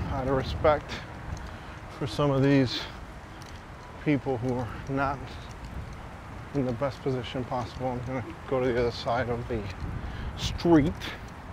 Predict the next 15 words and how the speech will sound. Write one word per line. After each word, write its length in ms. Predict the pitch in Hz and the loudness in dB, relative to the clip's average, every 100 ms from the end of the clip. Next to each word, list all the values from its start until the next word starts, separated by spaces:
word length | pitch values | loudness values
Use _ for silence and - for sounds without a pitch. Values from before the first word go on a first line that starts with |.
| - - - - - - - - - - - 139 | -12 -10 -10 -10 -12 -12 -10 -10 -10 -10 -8 0
Um, 500 | 135 127 131 127 107 - - - - - - - - - - - - - - - - - - - - - - - - - - - - - - - - - - - 127 | 2 2 0 -2 -4 -8 -10 -10 -10 -14 -12 -12 -10 -10 -10 -10 -8 -8 -8 -10 -8 -6 -6 -6 -4 -4 -6 -6 -6 -8 -8 -8 -8 -8 -8 -8 -8 -8 -8 -6 -2
but 100 | 123 | 0
yeah, 160 | 170 | 0
look, 200 | 190 226 - - - - - - - - - - 147 | 2 2 2 -6 -6 -8 -10 -12 -12 -10 -10 -4 2
um, 440 | 143 139 139 127 107 - - - - - - - - - - - - - 143 | 4 6 4 0 -4 -8 -8 -10 -12 -12 -10 -10 -10 -12 -12 -12 -12 -6 -4
the 40 | |
homeless 380 | 120 151 233 - | 0 2 2 4
scenario 480 | 156 147 147 165 185 | 4 6 6 6 4
has, 480 | - 156 - - - - - - - - - | -2 -6 -6 -8 -8 -10 -12 -12 -12 -12 -8
has 180 | 127 - | -6 -2
considerably 1040 | 175 156 - - - 170 233 147 131 139 | 0 0 0 -2 6 12 12 12 8 6
changed 580 | - 175 240 156 - - | 6 4 6 4 0 0
over 200 | 127 117 | 2 4
here, 160 | 117 | 4
guys. 240 | 110 143 | 6 4